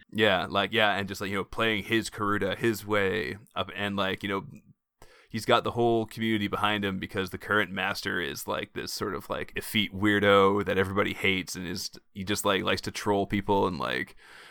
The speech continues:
you know, he'll, he'll play a game, you know, to, to match the exact card count of a game that's happening across the hall from him, just because that's, like, you know, his mastery is so total.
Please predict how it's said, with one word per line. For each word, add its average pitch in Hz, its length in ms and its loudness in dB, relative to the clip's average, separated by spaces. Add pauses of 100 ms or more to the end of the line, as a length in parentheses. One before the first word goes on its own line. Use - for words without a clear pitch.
(140)
you 104 100 0
know, 101 60 2
he'll, 113 160 4
he'll 135 260 6
play 131 280 4
a 117 40 4
game, 107 580 2 (400)
you 101 100 -4
know, 101 320 2
to, 107 400 0 (400)
to 120 100 -4
match 104 440 2
the 104 200 -2
exact 98 480 -2
card 98 300 0
count 98 320 -2
of 98 100 -2
a 101 60 -4
game 101 220 -2
that's 90 160 -6
happening 98 580 -2
across - 340 2
the - 80 -6
hall 104 200 6
from 98 160 -2
him, 98 480 0
just - 180 -8
because 95 480 -4
that's, - 320 -6
like, 85 280 -4
you 95 80 -6
know, 90 60 -6
his 98 180 -6
mastery 98 480 0
is 95 120 -2
so 95 180 -2 (120)
total. 98 460 -4